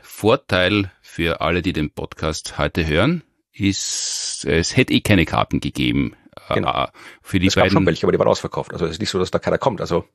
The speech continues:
Speaker 1: Oder es
Speaker 2: die
Speaker 1: hätte
Speaker 2: Karten
Speaker 1: keine Karten
Speaker 2: gab's.
Speaker 1: mehr gegeben.
Speaker 2: Genau,
Speaker 1: Es hat
Speaker 2: ja,
Speaker 1: die
Speaker 2: muss
Speaker 1: Karten
Speaker 2: man
Speaker 1: noch gegeben, aber sie waren nicht mehr verfügbar. So.
Speaker 2: Richtig.
Speaker 1: Und, äh, gibt's eigentlich einen Schwarzmarkt vor der Schwarzkaue in
Speaker 2: Das
Speaker 1: Herten,
Speaker 2: weiß ich
Speaker 1: dass die
Speaker 2: gar nicht.
Speaker 1: Leute, die vorher ganz viel kaufen, dann dort stehen und versuchen, einen Gewinn zu machen?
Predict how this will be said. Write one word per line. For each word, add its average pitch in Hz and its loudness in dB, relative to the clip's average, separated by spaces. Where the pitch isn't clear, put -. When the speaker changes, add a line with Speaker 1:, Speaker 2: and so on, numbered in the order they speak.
Speaker 1:
Oder 90 -4
es 87 -8
Speaker 2:
die 101 -6
Speaker 1:
hätte 90 -6
Speaker 2:
Karten - -2
Speaker 1:
keine 85 2
Karten 101 4
Speaker 2:
gab's. 82 4
Speaker 1:
mehr 95 6
gegeben. 65 -2
Speaker 2:
Genau, 95 2
Speaker 1:
Es - -6
hat 101 0
Speaker 2:
ja, - -2
Speaker 1:
die 123 2
Speaker 2:
muss 85 -2
Speaker 1:
Karten 113 2
Speaker 2:
man 120 6
Speaker 1:
noch - -2
gegeben, 110 4
aber 101 4
sie 98 2
waren 87 6
nicht 90 4
mehr 85 2
verfügbar. 71 -6
So. - -18
Speaker 2:
Richtig. - -10
Speaker 1:
Und, 92 -2
äh, 92 2
gibt's - 0
eigentlich 139 4
einen 160 2
Schwarzmarkt - 0
vor 123 -2
der 123 2
Schwarzkaue 104 0
in 110 0
Speaker 2:
Das - -6
Speaker 1:
Herten, - 0
Speaker 2:
weiß 135 4
ich 131 4
Speaker 1:
dass 117 2
die - 0
Speaker 2:
gar 107 2
nicht. 90 4
Speaker 1:
Leute, 107 0
die 107 0
vorher 101 2
ganz 98 -2
viel 113 0
kaufen, 98 2
dann 107 2
dort 110 2
stehen 95 2
und 110 2
versuchen, 107 0
einen 113 4
Gewinn 78 2
zu 85 -2
machen? 101 -6